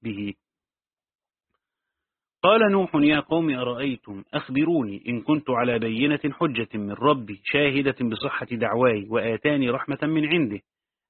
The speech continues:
أي النبوة، "فعميت عليكم". قرأ حمزة والكسائي وخلف حفص عن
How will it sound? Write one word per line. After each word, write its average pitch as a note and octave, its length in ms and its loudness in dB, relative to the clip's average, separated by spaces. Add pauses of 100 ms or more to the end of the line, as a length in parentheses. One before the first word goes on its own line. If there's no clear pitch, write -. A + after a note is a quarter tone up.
أي D3+ 140 6
النبوة، C#3 480 2
"فعميت C3 840 2
عليكم". A2 440 0
قرأ D3+ 320 6
حمزة C3+ 320 -2
والكسائي B2+ 400 -2
وخلف C#3 320 0
حفص C3 260 -6
عن A#2 160 -2